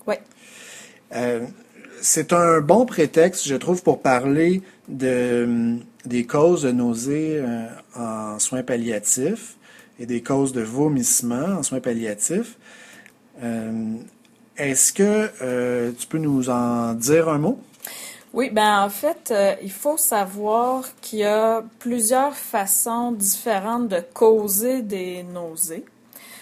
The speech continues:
Speaker 1: Donc, il y a plusieurs causes différentes, euh, aux nausées.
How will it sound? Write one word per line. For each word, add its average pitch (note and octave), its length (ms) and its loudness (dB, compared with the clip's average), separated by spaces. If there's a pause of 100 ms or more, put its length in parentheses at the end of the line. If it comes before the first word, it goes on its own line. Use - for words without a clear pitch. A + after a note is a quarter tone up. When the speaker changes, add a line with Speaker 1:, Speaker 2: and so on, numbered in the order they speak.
(140)
Speaker 1:
Donc, G3+ 320 -2
il G#3 60 -2
y - 20 0
a F#3 40 -2
plusieurs A#3 880 -2
causes A#3+ 420 0
différentes, F#3+ 1120 -6
euh, F3 400 -6 (160)
aux G#3 160 -2
nausées. F#3+ 640 -6